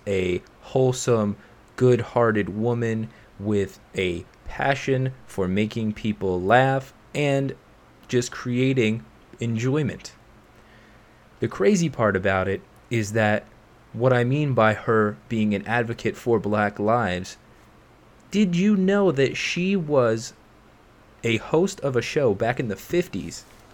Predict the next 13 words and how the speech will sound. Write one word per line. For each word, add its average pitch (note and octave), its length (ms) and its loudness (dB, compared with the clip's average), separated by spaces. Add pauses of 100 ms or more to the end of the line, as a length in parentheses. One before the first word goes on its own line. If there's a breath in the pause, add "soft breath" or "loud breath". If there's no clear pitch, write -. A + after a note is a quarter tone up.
(160)
and A#2 240 0 (220 loud breath)
she F3+ 440 -2
was C3 360 2
the A2+ 160 -2
first - 720 -4 (460)
woman A#2 460 0 (540)
to A2+ 240 -2
bring B2+ 420 0 (140)
a G2+ 240 -2 (180)
Black A2 500 2
man, B2+ 460 -2 (540)
Arthur G#2+ 320 4
Duncan, C3 500 -2